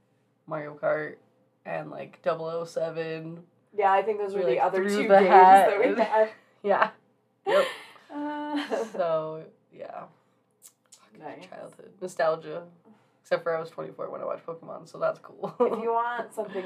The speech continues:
Speaker 2: nostalgic, you need to watch the, um, reboot or, like, the revamp or whatever of, um, Chip 'n Dale Rescue Rangers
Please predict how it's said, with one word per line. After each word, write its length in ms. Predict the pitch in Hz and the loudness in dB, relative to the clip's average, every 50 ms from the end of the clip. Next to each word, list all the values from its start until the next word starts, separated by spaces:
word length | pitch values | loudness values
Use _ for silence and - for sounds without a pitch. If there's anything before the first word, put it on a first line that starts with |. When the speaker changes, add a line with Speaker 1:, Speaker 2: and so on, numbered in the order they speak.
| 180 175 | -10 -12
Speaker 2:
nostalgic, 720 | 170 - - - 180 160 156 160 156 156 156 156 151 - | -16 -16 -12 -6 -4 -4 -4 -4 -6 -8 -10 -12 -12 -12
you 180 | 190 165 160 170 | -12 -14 -14 -16
need 120 | 175 175 - | -18 -18 -18
to 100 | - 185 | -16 -8
watch 520 | 175 160 151 147 143 - - - - - 170 | -6 -4 -4 -4 -4 -8 -12 -18 -20 -16 -14
the, 480 | 175 165 165 160 156 160 160 160 160 160 156 151 - _ _ _ _ - - | -12 -12 -12 -12 -14 -14 -16 -16 -18 -18 -20 -20 -20 _ _ _ _ -8 -4
um, 400 | 170 165 156 151 139 160 143 - - _ 175 185 170 | -4 -2 -2 -4 -6 -10 -14 -20 -20 _ _ -18 -14
reboot 580 | 165 165 170 165 - 170 160 165 165 170 165 - | -12 -12 -12 -12 -10 -10 -10 -10 -10 -12 -14 -14
or, 200 | - 170 160 151 147 | -12 -12 -10 -10 -10
like, 300 | 160 156 151 143 - - _ _ _ _ _ _ _ _ _ _ _ _ _ _ | -10 -10 -10 -12 -12 -18 _ _ _ _ _ _ _ _ _ _ _ _ _ _
the 400 | 170 165 165 165 160 160 156 151 151 156 | -8 -6 -6 -6 -6 -8 -10 -12 -12 -14
revamp 680 | 160 156 160 165 175 170 170 165 160 165 170 170 - | -16 -16 -14 -14 -14 -12 -12 -10 -10 -10 -12 -12 -12
or 100 | 180 165 | -10 -10
whatever 380 | 165 165 170 170 170 170 165 143 | -8 -8 -8 -8 -8 -8 -8 -4
of, 320 | 156 165 160 160 156 156 - _ _ _ _ _ _ _ _ _ _ _ _ - | -2 -2 -2 -2 -4 -8 -12 _ _ _ _ _ _ _ _ _ _ _ _ -4
um, 220 | 165 165 160 147 - - - _ _ _ _ _ _ _ _ _ _ _ _ _ | -4 -2 -2 -4 -6 -10 -18 _ _ _ _ _ _ _ _ _ _ _ _ _
Chip 240 | - - 185 185 | -8 -6 -6 -6
'n 80 | 190 180 | -6 -2
Dale 260 | 175 175 165 165 170 165 | 0 2 2 2 2 0
Rescue 340 | 165 160 165 - - 196 190 | -2 -6 -6 -8 -10 -10 -8
Rangers 680 | 190 190 196 202 214 214 220 240 247 - - - - | -8 -8 -8 -8 -8 -10 -10 -10 -12 -14 -20 -20 -20